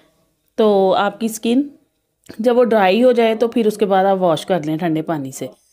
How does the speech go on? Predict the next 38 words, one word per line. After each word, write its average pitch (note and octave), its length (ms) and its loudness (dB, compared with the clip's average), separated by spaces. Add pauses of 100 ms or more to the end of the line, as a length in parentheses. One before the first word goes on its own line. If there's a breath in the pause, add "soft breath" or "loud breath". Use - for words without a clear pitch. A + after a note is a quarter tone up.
(320)
तो A3 60 4
आप A3+ 120 0
खुद A#3+ 180 0
ही C#4 80 4
रिजल्ट A#3 360 0
देखेंगे, A3+ 460 0
बहुत G#3 300 0
ही A#3 60 -2
अमेजिंग G3 480 0
रिजल्ट G#3+ 360 2
होगा, A3 380 0 (420 loud breath)
बहुत A3 420 0
ग्लोइंग G3 340 2
स्किन A3+ 320 -4
हो A3 120 0
जाएगी, G3 440 -2 (320)
काफ़ी G#3+ 400 0
आपको A3 360 0 (380)
बेटर G3 420 0
फील G3+ 260 0
होगा। F#3 340 2 (400 loud breath)
आप G#3 220 0
ये A#3 120 2
करें G#3 340 0
और A3 160 -4
मुझे G3 220 -4
फीडबैक F3+ 420 0
ज़रूर G3 300 -4
दें, A3 160 0
मुझे G3+ 200 -2
बताएं F#3+ 460 -4 (380 loud breath)
कि G3 180 0
आपको F3+ 320 0
मेरी G3 240 -2 (140)
ये G#3 120 0
रेमेडी F#3+ 400 0
कैसी A3 340 -2
लगी। A#3 320 0